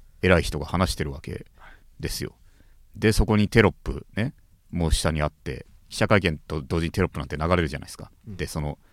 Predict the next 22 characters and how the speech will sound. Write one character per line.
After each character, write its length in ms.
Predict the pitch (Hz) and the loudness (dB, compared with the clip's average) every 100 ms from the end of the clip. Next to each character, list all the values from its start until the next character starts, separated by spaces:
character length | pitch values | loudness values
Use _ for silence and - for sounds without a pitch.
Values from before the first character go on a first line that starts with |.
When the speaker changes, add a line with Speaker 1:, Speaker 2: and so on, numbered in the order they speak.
| _ - - | _ -8 2
Speaker 1:
テ 80 | 127 | 2
ロ 60 | |
ッ 40 | 120 | 2
プ 140 | - | 6
は、 240 | 147 107 - | 8 8 4
そ 140 | - 78 | -4 -4
の 80 | |
現 260 | 73 95 87 | 2 4 4
代 160 | 78 95 | 4 4
の 160 | 135 - - | 4 2 -8
作 140 | - | -4
っ 20 | |
た 120 | - | -4
テ 120 | - - | -4 -6
ロ 40 | |
ッ 40 | - | -8
プ 60 | |
で 80 | - | -12
す 100 | - | -14
わ。 80 | 52 - _ | -14 -18 _
Speaker 2:
う 60 | |
ん。 100 | 110 | -14